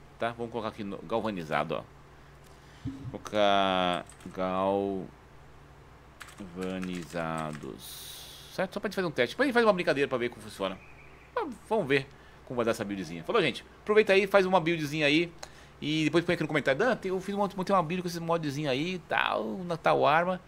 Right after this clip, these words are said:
Beleza, gente? Deixa o like no vídeo, aproveita aí, né? Vamos deixar a nossa melezinha mais forte. Mas vai ser complicado como colocar, não tem espaço, hein? Eu não tenho espaço pra Riven, ó. Só daria um Riven aqui, né? Tiraria o nosso...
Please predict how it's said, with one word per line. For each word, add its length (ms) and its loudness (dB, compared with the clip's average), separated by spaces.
Beleza, 220 4
gente? 260 0
Deixa 200 -4
o 20 0
like 260 -2
no 80 -2
vídeo, 180 -2
aproveita 300 4
aí, 160 6
né? 200 0
Vamos 220 -4
deixar 220 -2
a 20 -2
nossa 260 4
melezinha 380 0
mais 160 0
forte. 320 2
Mas 160 8
vai 80 10
ser 80 -2
complicado 340 4
como 160 0
colocar, 300 2
não 140 0
tem 120 0
espaço, 480 2
hein? 140 -2
Eu 80 -4
não 80 -4
tenho 80 -2
espaço 180 -2
pra 80 4
Riven, 360 0
ó. 80 -2
Só 60 -4
daria 180 2
um 40 0
Riven 260 0
aqui, 340 0
né? 160 -4
Tiraria 480 0
o 60 2
nosso... 640 -4